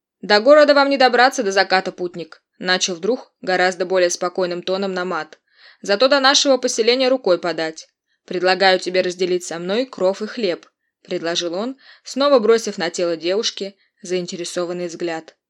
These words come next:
«Я с удовольствием бы принял твое предложение, храбрый всадник, но, боюсь, мне нечего предложить тебе взамен. Вижу твой заинтересованный взгляд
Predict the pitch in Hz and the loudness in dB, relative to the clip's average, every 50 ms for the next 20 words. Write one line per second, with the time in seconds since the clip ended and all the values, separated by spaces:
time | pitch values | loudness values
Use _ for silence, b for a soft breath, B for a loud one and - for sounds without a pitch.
0 | _ _ _ _ _ _ _ _ _ _ _ _ 185 202 220 220 - 277 247 254 | _ _ _ _ _ _ _ _ _ _ _ _ 2 2 2 2 0 4 4 6
1 | 269 294 311 311 311 - 294 277 269 254 262 - 254 285 285 269 262 262 254 233 | 6 6 4 4 2 0 -2 0 0 0 0 0 -2 0 0 0 0 0 0 2
2 | 233 240 240 226 240 240 214 220 226 226 214 240 269 262 233 185 151 143 - - | 2 2 2 0 -2 -2 0 2 2 2 2 2 0 0 0 -2 -4 -6 -6 -6
3 | 185 180 175 160 170 175 - - - 170 170 156 151 156 147 - - B B B | -4 -4 -4 -4 -6 -6 -6 -6 -6 -6 -6 -6 -8 -14 -18 -20 -20 B B B
4 | B B B B - 190 190 196 196 202 226 214 - 226 220 220 233 247 254 - | B B B B -6 -4 0 4 4 4 4 2 -2 -2 0 0 0 0 0 0
5 | 247 226 214 214 202 202 214 214 214 240 220 - 208 202 214 208 208 214 214 208 | -2 -2 -2 -2 -2 -2 0 0 -2 -4 -6 -4 -2 -2 0 0 -2 -2 -2 -2
6 | 208 220 240 247 - _ _ _ _ b b b b b - 175 202 202 202 202 | -2 -4 -6 -8 -12 _ _ _ _ b b b b b -4 -2 -2 0 0 -2
7 | 202 202 196 196 190 202 202 202 214 202 202 202 - 202 196 202 202 196 185 185 | 0 0 0 2 2 2 2 2 0 -2 -2 -2 -2 -2 0 0 -2 -2 -2 -4
8 | 180 190 196 214 247 262 - - | -2 0 0 0 0 -2 -4 -10